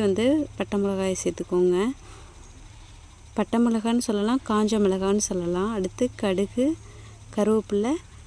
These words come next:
எல்லாத்தையும் போட்டு நல்லா தாளிச்சுக்கோங்க. தாளிச்ச பிறகு நம்ம அவிச்சு வச்சுருக்கோம் இல்லையா வெ-, வெல்லத்தையும்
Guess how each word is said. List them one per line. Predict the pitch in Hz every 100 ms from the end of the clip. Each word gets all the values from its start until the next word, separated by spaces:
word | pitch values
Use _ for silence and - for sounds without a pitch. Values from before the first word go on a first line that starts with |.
| - 202
எல்லாத்தையும் | 196 196 - 220 208
போட்டு | 185 - 226 349 - - -
நல்லா | 185 190 202 202
தாளிச்சுக்கோங்க. | 185 196 - - 185 180 190 269 - - - - -
தாளிச்ச | 208 226 240 240
பிறகு | 190 190 220 214
நம்ம | 190 190 285 - - - - -
அவிச்சு | 202 214 233
வச்சுருக்கோம் | 196 190 185 190 185
இல்லையா | 214 330 349 202
வெ-, | 185 185 180 196 - - - 180 170
வெல்லத்தையும் | 208 220 233 - 202 233